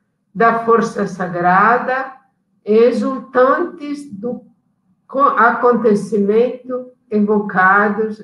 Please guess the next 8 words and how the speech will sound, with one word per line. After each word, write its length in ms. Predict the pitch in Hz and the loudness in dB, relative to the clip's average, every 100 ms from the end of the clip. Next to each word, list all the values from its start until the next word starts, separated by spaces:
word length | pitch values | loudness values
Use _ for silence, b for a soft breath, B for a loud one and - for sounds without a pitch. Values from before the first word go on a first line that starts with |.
| - | -14
e 160 | 190 185 175 | -10 -8 -4
ritualizados. 1040 | 226 240 247 247 254 233 180 151 160 175 _ _ _ _ _ _ _ _ - _ | -4 -4 -4 -4 -4 -8 -6 -6 -8 -16 _ _ _ _ _ _ _ _ -20 _
Quer 60 | - | -6
dizer, 220 | 175 196 | -2 0
o 120 | 196 196 | 0 0
que 160 | 208 196 | 2 2
nós 440 | 196 202 208 180 | 4 4 4 2
vivemos, 880 | 247 220 185 226 254 254 269 - | 0 0 2 4 2 0 -12 -16